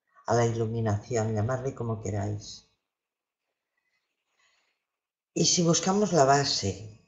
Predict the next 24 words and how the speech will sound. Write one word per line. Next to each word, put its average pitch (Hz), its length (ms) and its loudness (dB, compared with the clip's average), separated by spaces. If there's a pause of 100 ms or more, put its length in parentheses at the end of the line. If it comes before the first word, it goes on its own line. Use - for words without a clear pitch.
(460)
el - 180 -6
tan 175 280 0
solo 143 420 8
por 120 140 2
hoy 123 260 4 (1000)
es 143 440 0
la 131 180 4
forma 170 560 2
de 135 140 4
ser - 400 -4
de 135 160 -2
cada 139 320 0
día 117 640 -4 (840)
y 147 100 -2
juega 160 640 2
un 190 180 2
papel 139 500 4
fundamental 135 760 0
en 156 140 2
la 131 120 2
realización 123 840 -2
eficaz 131 380 -4
del 123 120 -2
aprendizaje. 107 960 -6